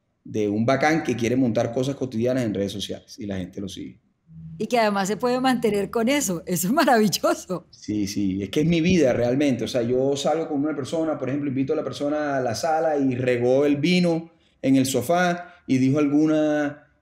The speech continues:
Speaker 1: X, Y, Z, lo que sea, un comentario, enseguida yo apunto ese comentario y digo, "Eso es lo que yo tengo que hacer". Porque seguramente esto le ha pasado a muchas personas y la gente se va a identificar y se va a reír,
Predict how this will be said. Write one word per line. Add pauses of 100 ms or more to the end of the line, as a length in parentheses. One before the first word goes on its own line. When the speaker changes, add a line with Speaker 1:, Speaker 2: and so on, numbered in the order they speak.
Speaker 1:
X,
Y,
Z,
lo
que
sea,
un
comentario,
enseguida
yo
apunto
ese
comentario (640)
y
digo,
"Eso
es
lo
que
yo
tengo
que
hacer". (300)
Porque
seguramente
esto
le
ha
pasado
a
muchas
personas
y
la
gente
se
va
a
identificar
y
se
va
a
reír,